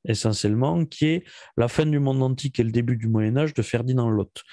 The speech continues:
qui est un peu ancien déjà, mais qui était remarquable. C'est un souvenir émouvant de lecture, euh, pour moi.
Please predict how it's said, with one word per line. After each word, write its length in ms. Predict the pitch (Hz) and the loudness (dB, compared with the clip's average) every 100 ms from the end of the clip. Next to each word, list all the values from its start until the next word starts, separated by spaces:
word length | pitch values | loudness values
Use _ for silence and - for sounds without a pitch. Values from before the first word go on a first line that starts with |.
| - - _ | -20 -20 _
qui 80 | 113 | -2
est 140 | 117 | 0
un 140 | 131 | 0
peu 140 | 127 139 | 2 0
ancien 440 | 123 123 - 127 | 0 0 0 0
déjà, 380 | 120 113 107 143 | 2 2 2 0
mais 180 | 151 113 | 0 -2
qui 140 | - 117 | -2 -2
était 460 | - - 123 104 | -2 -2 0 0
remarquable. 640 | 101 120 135 104 - 143 139 | 0 0 0 -2 -2 0 -2
C'est 280 | - 104 | -4 -2
un 120 | 107 107 | -2 -2
souvenir 420 | - 120 123 120 | -2 -2 0 0
émouvant 580 | 147 143 131 143 143 135 | 0 0 0 0 0 0
de 260 | 113 113 | 0 0
lecture, 600 | 113 110 - 120 120 107 | 0 -2 -4 -2 0 0
euh, 300 | 101 98 101 - | 0 0 -4 -4
pour 160 | 101 | -4
moi. 220 | 101 98 | -4 -6